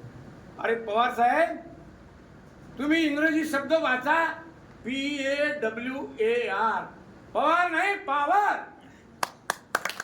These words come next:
पवारचा अर्थच पॉवर आहे. तुम्हाला सत्ता देणार आहे, तुम्हाला ताकद देणार आहे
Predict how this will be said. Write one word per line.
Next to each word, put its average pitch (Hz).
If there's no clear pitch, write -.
पवारचा 262
अर्थच 233
पॉवर 294
आहे. 349
तुम्हाला 294
सत्ता -
देणार 302
आहे, 269
तुम्हाला 262
ताकद 262
देणार 311
आहे 240